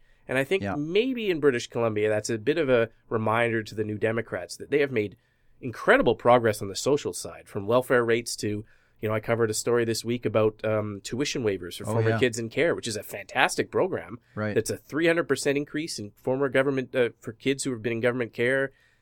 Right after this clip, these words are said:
Speaker 1: getting free tuition, all these social programs that win the New Democrats a, a lot of support. At the end of the day,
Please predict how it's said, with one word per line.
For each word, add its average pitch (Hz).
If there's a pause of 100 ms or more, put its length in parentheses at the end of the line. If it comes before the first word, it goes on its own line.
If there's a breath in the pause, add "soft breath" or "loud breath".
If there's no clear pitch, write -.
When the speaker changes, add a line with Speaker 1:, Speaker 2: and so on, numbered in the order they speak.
(120)
Speaker 1:
getting 113
free 139
tuition, 135
all 214
these 233
social 190
programs 117
that 110 (380)
win 135
the 147
New 135
Democrats 120
a, 101
a 104
lot 107
of 107
support. - (140)
At -
the 139
end 220
of 285
the 247
day, 165